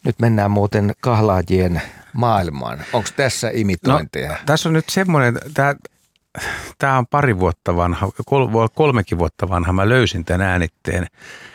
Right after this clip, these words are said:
Speaker 2: tänään. Täs, siis mä en oo ikinä edes kuvitellut, että mä matkisin valkovikloa. Edes yrittäisin, enkä, enkä osais matkia, ellen kuule, mutta mä, mulla on ollut mikki auki ja mä oon kävellyt semmosella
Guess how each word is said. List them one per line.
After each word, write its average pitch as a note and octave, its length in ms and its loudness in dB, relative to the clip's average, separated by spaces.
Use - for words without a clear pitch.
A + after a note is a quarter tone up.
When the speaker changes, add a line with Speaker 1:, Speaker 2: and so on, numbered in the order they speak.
Speaker 2:
tänään. F#2+ 420 2
Täs, C3+ 200 0
siis - 280 -4
mä A2 100 0
en A2 60 2
oo A2+ 40 4
ikinä A2+ 420 0
edes G#2+ 140 0
kuvitellut, F2 760 0
että D#2+ 160 -6
mä E2 140 0
matkisin F2 540 -2
valkovikloa. - 1000 -4
Edes A2 140 2
yrittäisin, G2 580 2
enkä, G#2 280 0
enkä B2+ 240 2
osais A#2 400 2
matkia, A#2 400 0
ellen F#2 180 2
kuule, A2 300 2
mutta F#2 260 0
mä, A#2 140 0
mulla B2+ 200 2
on A#2 60 4
ollut B2+ 200 2
mikki E3 400 0
auki G#2 400 2
ja F#2+ 100 2
mä G#2 100 2
oon G#2+ 140 2
kävellyt B2+ 360 2
semmosella G2 520 0